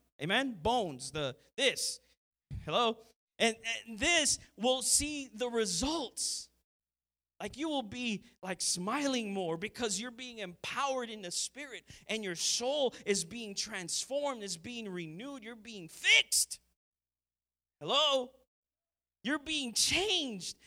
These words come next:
And so he says, "Look, <laughs> you were, you were buried with Christ. And now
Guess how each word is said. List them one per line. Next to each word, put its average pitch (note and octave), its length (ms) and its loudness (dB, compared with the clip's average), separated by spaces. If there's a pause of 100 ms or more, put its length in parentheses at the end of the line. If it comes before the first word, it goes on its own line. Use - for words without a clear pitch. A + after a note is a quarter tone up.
(120)
And A#3+ 100 -2
so B3+ 300 4
he C#4+ 160 4
says, C4+ 400 6
"Look, F4 220 6 (1040)
<laughs> - 40 8 (800)
you F4 240 -2
were, E4 180 2 (100)
you D#4 160 -4
were E4 140 0
buried E4 760 2
with C#4+ 240 0
Christ. D#4 920 6 (1200)
And C4+ 220 2
now E4+ 380 12